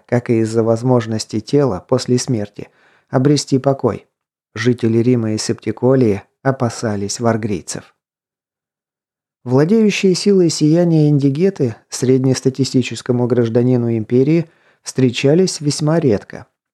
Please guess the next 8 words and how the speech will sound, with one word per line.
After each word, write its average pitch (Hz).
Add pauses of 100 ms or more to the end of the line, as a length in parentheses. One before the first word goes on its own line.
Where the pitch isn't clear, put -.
(140)
и 120
числились 117
почти 107
как 117
небожители 120 (260)
в 135
недосягаемом 135
статусе. -